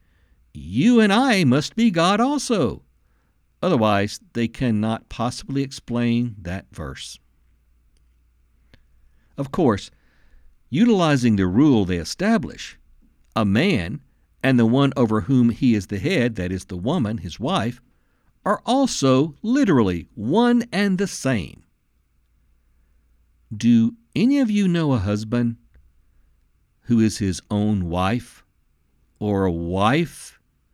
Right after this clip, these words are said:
who is her own husband? The New Testament writings repeatedly contradict any concept of a Trinity or God in the flesh.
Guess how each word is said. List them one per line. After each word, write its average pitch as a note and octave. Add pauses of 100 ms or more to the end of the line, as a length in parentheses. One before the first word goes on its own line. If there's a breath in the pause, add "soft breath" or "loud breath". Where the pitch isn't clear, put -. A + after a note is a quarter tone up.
(380)
who A2
is A2+
her G#2+
own A#2 (220)
husband? F#3 (2750)
The B2
New G3
Testament E3+
writings F2 (120)
repeatedly F3
contradict C3 (120)
any C#3+
concept A2 (340)
of G2+
a G#2+
Trinity D#3+
or A#2
God G2+
in G#2+
the G#2
flesh. -